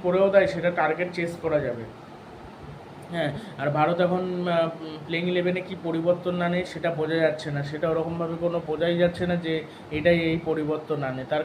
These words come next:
কারণ, আহ, এই জন্যই বোঝা যাচ্ছে না যে, উম, যেহেতু ভারত আগের ম্যাচটা হেরে গেছে, প্রথম ম্যাচটা জেতার পর যেহেতু চেঞ্জ করেনি, দ্বিতীয় ম্যাচটা হারার পরও চেঞ্জ করবে না কেন? তাহলে তো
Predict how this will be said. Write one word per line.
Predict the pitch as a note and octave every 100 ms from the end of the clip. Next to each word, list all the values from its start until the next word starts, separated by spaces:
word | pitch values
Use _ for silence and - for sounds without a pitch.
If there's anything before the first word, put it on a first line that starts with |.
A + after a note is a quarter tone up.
| D#3+
কারণ, | D#3+ E3+
আহ, | F3 E3+ - - D#3+ D#3 F3
এই | F3+
জন্যই | F#3+ F#3+ F3
বোঝা | F3 F#3
যাচ্ছে | F#3+ F#3+ G3+
না | G3
যে, | F#3 F#3 F3+ - - -
উম, | F3+ F3 E3+
যেহেতু | E3+ F3+ F#3
ভারত | E3 E3 F3+
আগের | E3 E3 F3
ম্যাচটা | F3 F3 F3
হেরে | E3+
গেছে, | F3 F3 D#3+
প্রথম | E3+ F3 F#3
ম্যাচটা | F3+ -
জেতার | F3 E3 F3+ F3+
পর | F#3 F3+
যেহেতু | F3+ F3 F3
চেঞ্জ | F3 F3+ -
করেনি, | F3+ F3+ F3+
দ্বিতীয় | E3 E3+ F3
ম্যাচটা | F3+ F3 E3+
হারার | D3+ D#3+
পরও | E3+ F3 F3
চেঞ্জ | D#3+ E3 E3
করবে | D3+ D3
না | D3
কেন? | D3 D#3+ E3 - -
তাহলে | E3
তো | F3